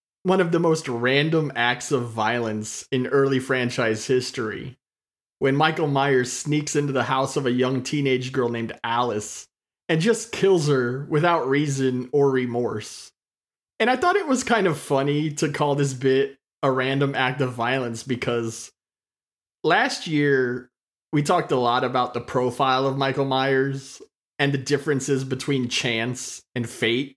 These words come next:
And you could really say that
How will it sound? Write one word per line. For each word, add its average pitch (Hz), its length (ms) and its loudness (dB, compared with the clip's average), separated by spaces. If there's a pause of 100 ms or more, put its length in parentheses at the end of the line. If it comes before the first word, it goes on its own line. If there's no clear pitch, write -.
(880)
And 165 540 2 (640)
you 311 120 6
could 392 220 2
really 339 260 4
say 254 340 2
that 160 440 0